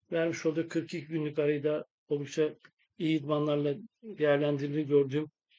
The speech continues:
Kaçın Kurası gibi bir safkanın anne kardeşi olan altı numaralı Alin Al isimli safkanla başlayan Nevzat Avcı idaresinde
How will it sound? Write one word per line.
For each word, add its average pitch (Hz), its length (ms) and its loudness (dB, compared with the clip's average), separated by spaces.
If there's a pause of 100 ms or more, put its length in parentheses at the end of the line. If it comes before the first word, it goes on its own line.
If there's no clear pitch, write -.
(240)
Kaçın 151 340 -2
Kurası 151 400 0
gibi 143 180 -4
bir 135 60 -10
safkanın 147 640 -2
anne 143 320 -2
kardeşi 135 400 -2
olan 147 160 -2
altı 139 260 -4
numaralı 143 420 -2 (360)
Alin 151 360 0
Al 151 120 0
isimli 147 320 -6
safkanla 147 520 -2
başlayan 135 400 -4
Nevzat 135 300 -2
Avcı 139 240 -2
idaresinde 143 520 -2